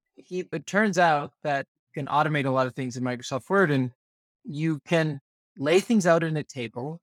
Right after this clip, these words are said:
'cause Microsoft Word has tables. And then he used that to move a gif image around the screen. And then he was able to put a background image on the document. And then he could move these gifs around in these documents, and he could get keyboard input with the arrow keys working.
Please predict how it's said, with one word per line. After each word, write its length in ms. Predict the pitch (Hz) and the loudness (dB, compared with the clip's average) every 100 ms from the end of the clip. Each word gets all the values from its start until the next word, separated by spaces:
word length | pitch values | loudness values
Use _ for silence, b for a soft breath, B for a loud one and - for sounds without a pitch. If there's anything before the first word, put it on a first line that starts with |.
| _ | _
'cause 100 | 151 | -8
Microsoft 480 | 127 127 - - 131 | -4 -2 -4 -6 -6
Word 220 | 127 117 - | -8 -10 -6
has 220 | 120 117 | -6 -6
tables. 560 | - 120 107 117 143 - _ _ _ - | -6 -6 -6 -8 -10 -16 _ _ _ -6
And 160 | 156 | 0
then 120 | 170 165 | 2 2
he 60 | |
used 340 | 160 165 226 175 | 0 2 2 4
that 320 | 156 147 143 | 4 4 0
to 80 | 160 | -2
move 400 | 160 160 139 160 - | 0 0 -2 -8 -10
a 340 | 143 147 135 117 - | -6 -6 -8 -10 -4
gif 240 | 180 185 - | -2 -2 -4
image 480 | 175 185 139 120 - | 0 0 0 -6 -8
around 420 | 156 147 139 147 139 | -4 0 0 0 -4
the 40 | |
screen. 640 | - - 160 127 113 135 | -8 -10 -8 -6 -8 -8
And 180 | - 165 | -4 0
then 120 | 170 | 0
he 80 | 170 | 0
was 100 | 165 | 0
able 180 | 170 156 | -2 -4
to 80 | 147 | -6
put 140 | 170 | -6
a 60 | 147 | -4
background 560 | 139 139 165 180 160 | -2 -2 -2 -4 -4
image 340 | 151 139 139 127 151 | -2 -2 -4 -4 -4
on 160 | 143 | -2
the 80 | 143 | -2
document. 640 | 131 123 127 131 110 107 - _ _ _ _ _ | 0 0 0 -4 -4 -6 -12 _ _ _ _ _
And 220 | - 165 | -4 0
then 100 | 170 | 2
he 80 | 180 | 0
could 200 | 170 165 | -2 -2
move 240 | 175 202 175 | 0 0 0
these 200 | 185 - | -2 -2
gifs 300 | 185 196 - | -2 -2 -2
around 300 | 160 147 143 | 0 0 -2
in 60 | |
these 140 | 143 135 | -4 0
documents, 400 | 160 156 160 - | 2 2 -4 -6
and 80 | |
he 80 | 151 | -6
could 140 | 147 139 | -4 -4
get 240 | 147 - | -6 -6
keyboard 360 | - 185 180 151 | -4 2 2 2
input 260 | 143 156 | 0 -4
with 140 | 165 139 | -6 -4
the 100 | 147 | 0
arrow 220 | 160 175 | 2 2
keys 280 | - 139 120 | -2 -8 -6
working. 460 | 120 113 135 123 | -6 -6 -8 -8